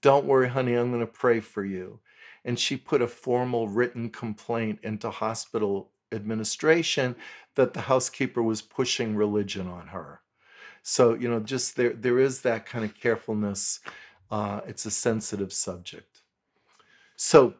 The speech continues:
religion is one path. Another path for spirituality is beauty.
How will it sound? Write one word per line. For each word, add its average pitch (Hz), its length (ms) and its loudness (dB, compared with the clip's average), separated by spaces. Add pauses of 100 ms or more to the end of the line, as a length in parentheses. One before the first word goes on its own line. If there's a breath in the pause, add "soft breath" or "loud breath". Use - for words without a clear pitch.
(100)
religion 127 540 4
is 135 220 -2
one 131 240 0
path. 139 500 0
Another 127 340 2
path 139 640 0
for 139 120 -2
spirituality 127 1120 2
is 107 300 -4
beauty. 139 760 0